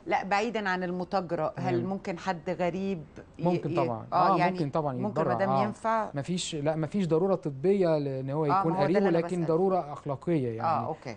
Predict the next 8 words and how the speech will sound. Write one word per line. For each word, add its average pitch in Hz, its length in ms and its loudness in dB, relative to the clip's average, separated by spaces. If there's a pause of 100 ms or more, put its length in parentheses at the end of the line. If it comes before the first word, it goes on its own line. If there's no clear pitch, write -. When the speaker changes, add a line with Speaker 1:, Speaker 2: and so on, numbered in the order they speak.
Speaker 2:
تنظيمية. 135 560 -2 (160)
Speaker 1:
مم. 117 120 -10 (220)
Speaker 2:
لكن 180 320 0
هو 202 340 2
زراعة 160 340 -4
الكبد 196 340 -2
تتطلب 175 520 -2
فقط، 170 460 -4